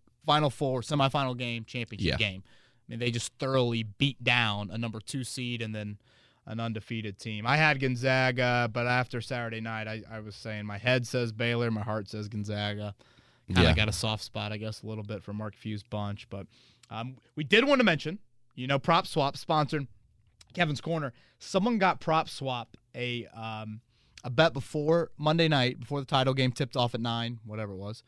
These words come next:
Speaker 1: Plus one ninety-three they got Baylor.
Speaker 2: Wow.
Speaker 1: Those odds. <laughs> You know full well. I mean,
Speaker 2: Yeah.
Speaker 1: you were, it was, like, plus one sixty
Speaker 2: Yeah.
Speaker 1: before the game started.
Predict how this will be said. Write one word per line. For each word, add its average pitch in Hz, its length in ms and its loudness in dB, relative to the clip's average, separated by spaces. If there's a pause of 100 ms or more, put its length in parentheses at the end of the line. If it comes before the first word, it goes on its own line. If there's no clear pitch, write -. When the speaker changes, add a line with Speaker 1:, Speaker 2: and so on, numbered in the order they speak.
(1160)
Speaker 1:
Plus - 500 4
one 156 320 4
ninety-three 143 720 0
they 104 140 -8
got 101 220 -8
Baylor. 95 300 -12 (380)
Speaker 2:
Wow. 87 100 0 (220)
Speaker 1:
Those 123 220 0
odds. 95 500 -8
<laughs> 170 60 0 (520)
You 214 120 6
know 262 120 8
full 180 240 6
well. 151 300 6
I 113 60 -8
mean, - 100 2
Speaker 2:
Yeah. - 140 8
Speaker 1:
you - 40 4
were, 170 140 4
it 156 180 4
was, 160 140 4
like, 151 120 -4
plus 175 220 2
one 160 200 -2
sixty - 460 -6
Speaker 2:
Yeah. 170 200 0
Speaker 1:
before 151 240 -6
the 143 80 -6
game 139 240 4
started. 135 480 -2